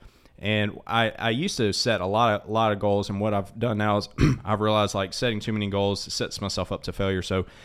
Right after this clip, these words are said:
basically, I'm, I'm going through each one of those categories and really just setting one goal, uh, for the year. And so, like I said,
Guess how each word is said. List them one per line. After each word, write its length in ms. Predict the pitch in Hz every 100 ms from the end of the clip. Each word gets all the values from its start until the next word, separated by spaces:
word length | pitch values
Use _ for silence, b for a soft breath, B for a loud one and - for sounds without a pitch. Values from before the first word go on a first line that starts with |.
| B B
basically, 460 | 127 135 131 120
I'm, 200 | 107 107 -
I'm 160 | 110
going 300 | 104 113 120
through 140 | 110 101
each 260 | 117 120
one 80 | 120
of 80 | 113
those 120 | 98
categories 640 | - 104 104 98 95 92
and 180 | 95 95
really 200 | 110 110
just 180 | 98 92
setting 320 | 104 98 95
one 160 | 98 98
goal, 340 | 92 95 92 B B B
uh, 180 | 101 101
for 320 | - 147 131
the 100 | 104
year. 280 | 92 85 - b
And 160 | - 104
so, 200 | 120 113
like 200 | 110 110
I 40 |
said, 360 | 110 123 110 107